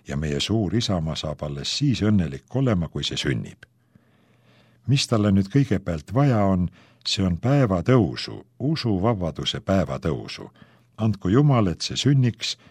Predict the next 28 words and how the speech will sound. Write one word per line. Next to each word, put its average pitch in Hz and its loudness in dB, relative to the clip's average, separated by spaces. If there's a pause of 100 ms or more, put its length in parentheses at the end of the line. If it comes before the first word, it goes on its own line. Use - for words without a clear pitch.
(120)
see 117 0
saab 69 -6
kasuks 95 -2
tulema 73 -2
ka - -12
teie 57 -8
oma 65 -4
kirikule 64 -6 (260)
ja 57 -10
teil 57 -10
on 53 -10
seda - -12
väga 58 -4
vaja. 50 -6 (1080)
„No 69 -10
mis 92 0
aitab 92 -2
see 95 -2
teile,“ 67 0 (220)
ütlesin - -6
jutuajamise 67 -6
lõpul, 71 -6 (260)
„et - -12
te 76 -6
oma 76 -4
kirikut 82 -2
bajonettidega 90 0
kaitsete?“ - -6